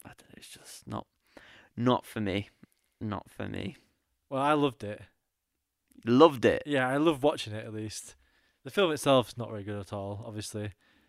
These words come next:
Speaker 2: and it's a bit of a, I don't know. It's just overall, it's a mess,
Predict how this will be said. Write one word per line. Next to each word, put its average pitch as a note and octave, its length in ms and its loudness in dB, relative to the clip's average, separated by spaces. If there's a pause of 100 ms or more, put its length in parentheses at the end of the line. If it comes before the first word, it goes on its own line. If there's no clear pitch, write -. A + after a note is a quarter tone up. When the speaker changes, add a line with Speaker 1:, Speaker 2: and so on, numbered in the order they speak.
(220)
Speaker 2:
and A2+ 120 -12
it's G#2+ 140 -16
a A2+ 40 -16
bit A#2 160 -12
of G#2+ 140 -14
a, G#2 220 -8 (1000)
I C#3 60 -4
don't B2+ 100 -4
know. A#2+ 140 -2
It's A#2+ 200 -8
just - 420 -6 (260)
overall, A#2+ 840 2
it's C3 160 -14
a A#2 60 -6
mess, G#2 680 -10